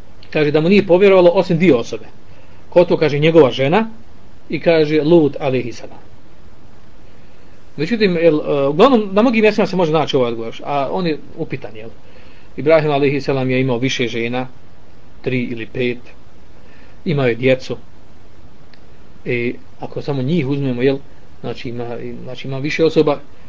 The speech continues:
koji su povjerovali u njeg, jel, i povjerovali u davu i s onim sa, sa čime on došao, jel. Tako da je upitan ovaj odgovor. Uglavnom, e, nisam uspio naći, jel, e, da možem tražiti više vremena da se analizira, jel,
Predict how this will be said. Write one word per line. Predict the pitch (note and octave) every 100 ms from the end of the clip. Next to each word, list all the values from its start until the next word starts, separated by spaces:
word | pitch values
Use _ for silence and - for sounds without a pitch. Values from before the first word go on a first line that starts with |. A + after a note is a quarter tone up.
| -
koji | - C#3+
su | D3 C3
povjerovali | D3 D3+ C3 B2+
u | C#3
njeg, | C#3 D3
jel, | C#3 C3+
i | C#3
povjerovali | C3+ C#3+ C#3 C3+ B2+
u | C3+
davu | B2+ C3 C3 C3+
i | C3+
s | -
onim | C#3 B2
sa, | C3+ C#3
sa | C#3
čime | C3 C3
on | A#2+ B2
došao, | A#3+ - A2 G#2+
jel. | A2 - - - - - - - -
Tako | C#3+ D#3+
da | C3+
je | C#3+
upitan | D#3 D#3+ C3 B2+
ovaj | B2+ A#2+
odgovor. | C3 C3 A#2+ A2+
Uglavnom, | C3+ F3 G3+ F#3 F3 -
e, | D#3+ D3
nisam | D3+ G3 G#3+ E3 C#3
uspio | C#3+ C#3+
naći, | B2+ C#3 B2+ C#3
jel, | C3 C3+
e, | C3 B2+ B2+ B2 - - -
da | C#3
možem | C#3 C3+ B2
tražiti | C3+ C3 C3
više | C#3 B2+
vremena | B2 C3+
da | B2+ A#2+
se | B2
analizira, | A#2+ C3 C3+ B2
jel, | B2+